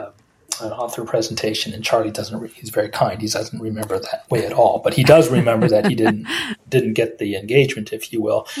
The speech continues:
Speaker 1: We then tried and hired a documentary filmmaker from Mill Valley, California,
Speaker 2: Oh, wow.
Speaker 1: who agreed to fly out with a small crew, sound and lighting guy, and film.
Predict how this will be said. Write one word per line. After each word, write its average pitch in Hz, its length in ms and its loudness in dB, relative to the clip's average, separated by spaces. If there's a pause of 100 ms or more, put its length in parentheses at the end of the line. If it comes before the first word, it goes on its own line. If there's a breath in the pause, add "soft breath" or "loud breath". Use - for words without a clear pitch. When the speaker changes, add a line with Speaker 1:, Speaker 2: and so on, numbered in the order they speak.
(320 loud breath)
Speaker 1:
We 151 100 8
then 160 400 6
tried 131 440 6
and 110 80 -2
hired 120 300 0
a 113 60 -2
documentary 110 600 -8
filmmaker 117 760 0
from 104 220 -20
Mill 113 200 -10
Valley, 113 280 -12
California, 135 760 -2
Speaker 2:
Oh, 123 40 -6
wow. 139 340 0
Speaker 1:
who - 180 -8
agreed 113 500 -2
to 117 100 -12
fly 113 380 -4
out 104 240 -2
with 151 160 2
a 180 60 2
small 131 400 4
crew, 107 360 -8
sound 104 460 -8
and 107 140 -14
lighting 104 360 -20
guy, 107 300 -8 (880 loud breath)
and 117 140 -8
film. 104 600 -2